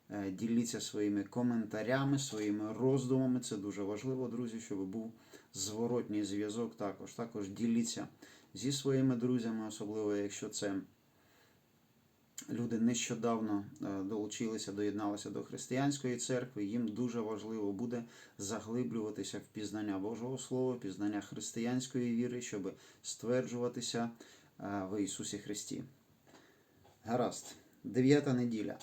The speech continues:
<clears throat> Питання двадцять шість. «У що ти віриш, кажучи: 'Вірую в Бога Отця Всемогутнього, Творця неба і землі'?» Відповідь. Те, що вічний Батько Господа нашого Ісуса Христа,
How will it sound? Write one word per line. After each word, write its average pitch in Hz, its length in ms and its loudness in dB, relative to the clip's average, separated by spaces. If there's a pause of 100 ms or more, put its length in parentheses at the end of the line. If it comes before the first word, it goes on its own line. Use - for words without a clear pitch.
(160)
<clears throat> 151 240 6
Питання 139 420 8
двадцять 117 340 2
шість. - 360 -6 (680)
«У 143 80 6
що 175 180 6
ти 175 180 6
віриш, 147 360 8
кажучи: 123 800 2
'Вірую 131 360 12
в 117 80 4
Бога 117 260 8
Отця 120 320 6
Всемогутнього, 139 840 6
Творця 104 460 -4
неба 131 520 4 (180)
і 113 100 -2
землі'?» 104 460 0 (320)
Відповідь. 104 640 -2 (720)
Те, 170 160 6
що 151 220 6
вічний 147 420 8
Батько 127 400 6
Господа 131 460 4
нашого 117 360 0
Ісуса 117 320 -4
Христа, 160 600 4